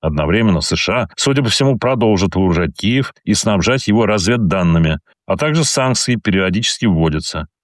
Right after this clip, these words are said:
Глава Госдепа встретился с Владимиром Зеленским, о чём говорили, в принципе, неважно. Сам факт является показательным.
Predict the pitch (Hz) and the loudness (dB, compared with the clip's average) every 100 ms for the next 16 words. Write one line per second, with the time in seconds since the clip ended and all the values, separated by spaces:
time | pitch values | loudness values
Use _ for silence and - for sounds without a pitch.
0 | _ - 95 131 160 160 120 123 151 151 | _ -4 0 0 0 0 0 0 0 -2
1 | - - 175 139 127 139 - 110 95 107 | -4 -2 0 0 0 0 0 0 2 2
2 | 107 110 - 87 95 92 78 - 80 71 | 2 0 -2 -2 0 0 0 -2 -4 -4
3 | - - - 113 98 101 110 127 123 - | -6 -6 -2 2 2 2 2 0 -2 0
4 | 104 101 - 95 95 92 82 - 71 - | 0 0 0 2 4 2 0 -2 -6 -4
5 | - 101 82 143 - 90 82 95 - - | -2 -2 -2 -4 0 0 2 0 -2 -4
6 | - 85 78 71 73 71 69 | -2 -2 -2 -2 -2 -2 -4